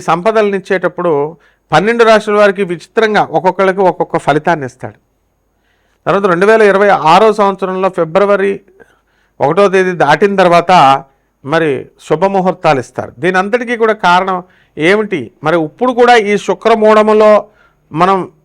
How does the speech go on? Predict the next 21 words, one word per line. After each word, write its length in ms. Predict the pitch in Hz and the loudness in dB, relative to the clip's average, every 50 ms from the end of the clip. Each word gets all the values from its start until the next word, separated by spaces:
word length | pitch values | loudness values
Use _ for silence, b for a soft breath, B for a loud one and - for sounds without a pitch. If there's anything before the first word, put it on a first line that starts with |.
| _ _ _ _ _ - - - | _ _ _ _ _ -12 -4 -2
సమంత 360 | 185 208 240 269 277 254 262 240 208 | 0 2 2 2 2 2 2 2 4
గారు, 220 | 202 175 135 117 104 - _ _ _ _ _ _ _ _ _ _ _ _ _ _ _ _ _ _ _ _ _ _ - | 4 4 4 2 -2 -8 _ _ _ _ _ _ _ _ _ _ _ _ _ _ _ _ _ _ _ _ _ _ -4
అందాల 440 | 131 156 185 190 202 202 214 214 208 190 175 | -4 -2 2 4 4 6 6 6 4 4 2
నటి, 200 | 165 151 240 - - - _ _ _ _ _ _ _ _ _ - | 0 -2 -4 -6 -8 -10 _ _ _ _ _ _ _ _ _ -2
తెలుగు 300 | 170 175 185 190 208 202 190 160 135 - _ _ _ - 147 | 0 0 0 2 2 2 2 0 -2 -8 _ _ _ -4 -2
యువకుల 280 | 165 180 180 185 190 180 156 160 | -2 -2 0 -2 -2 -2 -2 -2
హృదయాల్లో 640 | 160 156 175 175 175 170 170 160 160 156 160 156 147 135 - _ _ _ _ _ _ _ - | -2 0 0 2 2 2 2 2 0 0 0 0 -2 -2 -6 _ _ _ _ _ _ _ -6
మరి 240 | 139 156 156 151 135 127 - - | -2 0 0 0 0 -2 -2 -2
కలల 240 | 143 139 165 175 175 160 131 117 | 0 2 2 2 2 0 0 0
రాణి, 280 | 117 127 143 160 160 135 - _ _ _ _ _ - | 0 0 -2 -2 -4 -6 -14 _ _ _ _ _ -8
అటువంటి 400 | 131 131 147 151 147 147 147 147 131 - | -6 -6 -4 -6 -6 -6 -6 -6 -6 -6
సమంత, 340 | - 135 156 180 196 185 - 160 139 123 | -6 -4 -4 -4 -4 -2 -2 -2 -2 -2
హీరోయిన్ 360 | 151 151 151 160 160 147 143 - - | -4 -6 -4 -4 -4 -6 -6 -6 -6
సమంత 320 | 135 143 160 180 180 - 135 123 117 127 - _ _ _ _ _ _ _ - | -6 -4 -6 -6 -4 -4 -2 -2 -2 -4 -8 _ _ _ _ _ _ _ -10
ఈ 60 | 135 | -10
శుక్రమూఢంలోనే 840 | 123 - 139 - - 170 175 175 175 170 175 170 170 170 165 185 185 180 | -8 -8 -6 -4 -4 -2 -2 0 0 0 0 0 -2 -2 -2 -4 -4 -4
పెళ్లి 160 | 170 143 123 123 | -6 -6 -4 -6
చేసుకుంది 400 | 123 117 - _ - 123 120 117 113 117 | -6 -6 -8 _ -12 -10 -10 -8 -8 -8
డిసెంబర్ 320 | 120 - 131 131 135 131 123 117 | -8 -8 -6 -6 -4 -4 -2 -4
ఒకటో 200 | 117 117 135 127 | -4 -4 -6 -6
తేదీన. 320 | 117 - 107 104 101 - | -6 -8 -10 -10 -12 -14